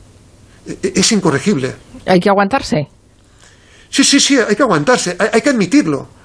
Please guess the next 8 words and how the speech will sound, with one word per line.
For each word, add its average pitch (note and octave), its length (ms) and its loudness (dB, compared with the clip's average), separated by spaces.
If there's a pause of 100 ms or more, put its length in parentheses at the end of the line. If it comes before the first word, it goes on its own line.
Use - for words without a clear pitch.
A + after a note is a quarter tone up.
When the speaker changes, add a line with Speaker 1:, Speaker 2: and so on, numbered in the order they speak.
(200)
Speaker 1:
hay, C4 180 2
hay B3 100 4
que B3+ 100 -2
asumirlo. F#3 600 -2 (600)
Para, F3+ 320 0
para, E3 380 0
para E3+ 180 0
Sade B3+ 340 0